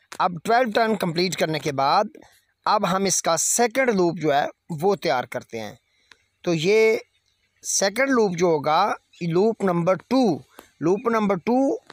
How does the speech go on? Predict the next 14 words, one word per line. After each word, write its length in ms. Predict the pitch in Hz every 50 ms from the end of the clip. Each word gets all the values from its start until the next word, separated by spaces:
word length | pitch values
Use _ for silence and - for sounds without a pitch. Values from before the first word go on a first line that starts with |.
| - _ _ _ _ _ -
will 200 | 143 180 202 196
be 120 | 180 185
short 720 | - - - 175 160 175 196 220 233 247 262 262 _ - - _ _ _ _ _ _ _ _ _ _ _ -
than 380 | 147 139 143 180 190 202 208 214 214 208 - _ _ _ _ _ _ _ _ _ _ _ _ _ _ _ _ -
loop 280 | 170 190 202 214 208 -
number 300 | 202 190 185 175 208 226 - - _ _ _ _ _ _ _ _ - 165
one। 300 | 175 220 220 202 156 113 - _ - - - _ _ _ _ _ _ _ _ _ _ _ _ _ _ -
नंबर 340 | 214 226 220 208 220 220 190
टू 260 | - - 233 247 269 269
हमने 280 | 233 202 202 214 240 247
तैयार 360 | 208 190 202 190 185 190 185
कर 200 | - - 202 165
लिया 260 | 160 156 139 123 113
है, 100 | - -